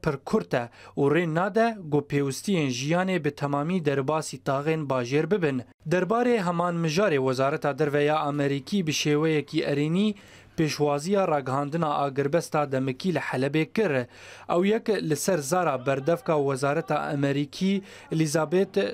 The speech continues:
Trudeau dema got, got ew derfeteka baş e,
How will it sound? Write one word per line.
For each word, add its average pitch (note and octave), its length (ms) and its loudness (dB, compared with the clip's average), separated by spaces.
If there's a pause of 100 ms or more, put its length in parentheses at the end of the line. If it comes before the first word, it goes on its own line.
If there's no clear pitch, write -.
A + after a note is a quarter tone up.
(160)
Trudeau E3 500 2 (320)
dema D#3 320 -2
got, F3 340 0 (500)
got D#3 180 0 (100)
ew G#3 120 2
derfeteka D3+ 720 0
baş F#3+ 280 0
e, A3 180 2